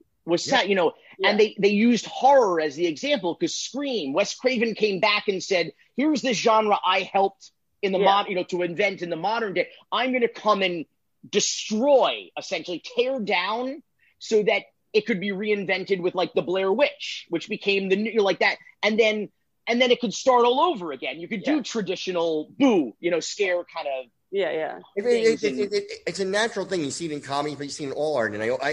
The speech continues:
Speaker 2: I really, it's my favorite thing about that stuff is because there, you reach a point, a saturation point, where the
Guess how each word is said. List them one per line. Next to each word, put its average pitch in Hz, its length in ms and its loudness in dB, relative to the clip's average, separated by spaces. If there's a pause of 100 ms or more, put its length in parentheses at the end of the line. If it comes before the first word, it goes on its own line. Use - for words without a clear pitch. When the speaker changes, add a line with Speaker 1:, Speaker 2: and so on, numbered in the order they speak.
Speaker 2:
I 151 220 -4 (200)
really, 120 320 -6
it's - 160 -16
my 110 120 -4
favorite 113 340 -8
thing 196 240 -8
about 101 280 -8
that 87 160 -10
stuff 92 240 -10
is 101 120 -12
because 113 400 -6
there, 117 180 -8
you 123 120 -14
reach 160 200 -10
a - 60 -10
point, 127 440 -6
a 104 40 -14
saturation 139 640 -8
point, 90 260 -12
where 95 100 -12
the 110 140 -14